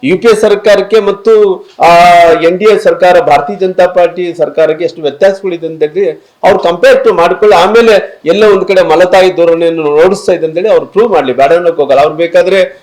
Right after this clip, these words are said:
ಡಿಬೇಟ್ ಮಾಡ್ತಾರ, ಎಲ್ಲೆಲ್ಲ ಚರ್ಚೆ ಮಾಡ್ತಾರ, ನಿಮ್ಮ ಸರ್ಕಾರ ಅವಧಿ ಇದ್ದಂಥ ಟೈಮಲ್ಲಿ ಎಷ್ಟು ಅನುದಾನವನ್ನು ಕೊಟ್ಟಿದ್ರಿ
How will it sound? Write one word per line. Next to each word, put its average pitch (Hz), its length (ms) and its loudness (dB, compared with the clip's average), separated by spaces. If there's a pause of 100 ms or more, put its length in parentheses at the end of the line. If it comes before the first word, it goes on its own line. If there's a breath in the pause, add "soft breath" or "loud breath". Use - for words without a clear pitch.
(160)
ಡಿಬೇಟ್ 185 380 0
ಮಾಡ್ತಾರ, 175 380 0
ಎಲ್ಲೆಲ್ಲ 170 460 0
ಚರ್ಚೆ 170 380 -2
ಮಾಡ್ತಾರ, 165 400 0 (440 loud breath)
ನಿಮ್ಮ 185 220 -2
ಸರ್ಕಾರ 175 420 0
ಅವಧಿ 165 220 2
ಇದ್ದಂಥ 170 300 -2
ಟೈಮಲ್ಲಿ 160 360 0
ಎಷ್ಟು 165 180 0
ಅನುದಾನವನ್ನು 165 460 0
ಕೊಟ್ಟಿದ್ರಿ 151 680 -10